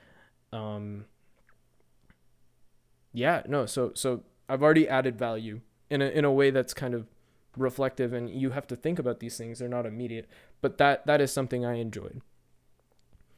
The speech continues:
Then I went into, you know, a store, bought something I liked, and, um,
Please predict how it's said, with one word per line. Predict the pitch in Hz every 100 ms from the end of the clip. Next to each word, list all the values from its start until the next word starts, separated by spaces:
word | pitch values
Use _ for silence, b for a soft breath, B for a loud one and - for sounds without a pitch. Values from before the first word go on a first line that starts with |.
| b b b
Then | 135 196 202 180 -
I | 135 131 131 127 127 123 - b b b b _ _ _ _ _ _ _ _ _
went | - 127 135 135
into, | 135 - 131 123 123 127 _ -
you |
know, | 113 107
a |
store, | 127 - 196 185 185 _ _ _ _ _ _
bought | 135 131
something | 135 127 117
I | 117
liked, | 165 180 180 - b b b b -
and, | 131 135 135 135
um, | 135 135 139 139 139